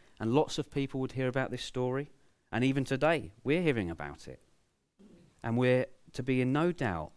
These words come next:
no onlook-, onlooker was to have any doubt, no modern day reader was to have any doubt that God's salvation is free. God pursues us,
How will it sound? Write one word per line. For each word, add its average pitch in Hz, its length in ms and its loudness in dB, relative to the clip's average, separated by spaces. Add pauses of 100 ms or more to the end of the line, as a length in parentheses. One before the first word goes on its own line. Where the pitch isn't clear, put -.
(180)
no 131 200 0
onlook-, 143 440 -2 (160)
onlooker 110 420 -2
was 90 160 -8
to 87 140 -8
have 98 180 -6
any 123 200 -2
doubt, 85 360 -6 (400)
no 104 200 0
modern 113 300 0
day 107 280 2
reader 113 380 0
was 80 180 -10
to - 60 -10
have 87 160 -4
any 101 220 -4
doubt 82 360 -8 (300)
that - 140 -12
God's 110 220 -4
salvation 92 680 -6
is 80 100 -10
free. 90 460 -8 (1400)
God 143 200 2
pursues 104 480 -2
us, - 420 -6